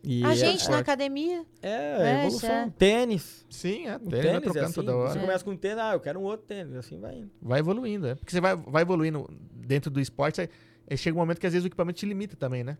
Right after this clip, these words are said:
Speaker 3: Aí
Speaker 1: Sim.
Speaker 3: você quer dar outro passo.
Speaker 1: Ah, eu comparo muito a raquete do beach com o tênis. Tênis, você pega o tênis, você vai na, numa loja, tem um tênis mais bonito que o outro.
Speaker 3: Sim.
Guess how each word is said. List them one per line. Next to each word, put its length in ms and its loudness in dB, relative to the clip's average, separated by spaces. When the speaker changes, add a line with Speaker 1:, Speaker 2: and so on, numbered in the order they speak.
Speaker 3:
Aí 80 -6
Speaker 1:
Sim. 120 -4
Speaker 3:
você 160 -6
quer 120 -4
dar 100 0
outro 180 -4
passo. 360 -2
Speaker 1:
Ah, 240 -4
eu 160 2
comparo 440 0
muito 180 -4
a 60 0
raquete 320 0
do 80 0
beach 160 -4
com 80 -10
o 20 -10
tênis. 480 -4
Tênis, 240 0
você 220 0
pega 200 0
o 20 -10
tênis, 200 -4
você 160 -4
vai 140 4
na, 240 0
numa 140 0
loja, 260 4
tem 140 0
um 20 -6
tênis 200 2
mais 120 4
bonito 220 0
que 80 2
o 40 10
outro. 360 2
Speaker 3:
Sim. 220 -14